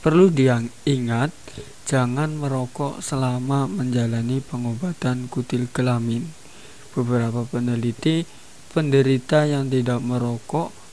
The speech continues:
pasien juga disarankan tidak menggunakan lotion atau sabun mandi yang mengandung parfum karena dapat menyebabkan iritasi pada kulit.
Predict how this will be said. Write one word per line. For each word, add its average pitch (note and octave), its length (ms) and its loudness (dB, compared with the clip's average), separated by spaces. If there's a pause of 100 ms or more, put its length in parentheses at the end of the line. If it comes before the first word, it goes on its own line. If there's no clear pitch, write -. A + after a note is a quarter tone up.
(120)
pasien C#3 560 -4
juga D3 480 -2 (160)
disarankan B2 1040 -4
tidak B2 400 0
menggunakan B2 800 -2 (320)
lotion C3 720 2 (480)
atau C#3+ 800 0 (160)
sabun B2+ 560 -2
mandi B2 480 2
yang B2 160 0
mengandung A#2+ 560 -2
parfum B2 640 0 (240)
karena B2 400 0
dapat A#2+ 480 -2
menyebabkan B2 800 -4
iritasi C#3 720 0
pada A#2+ 320 -2
kulit. B2+ 400 0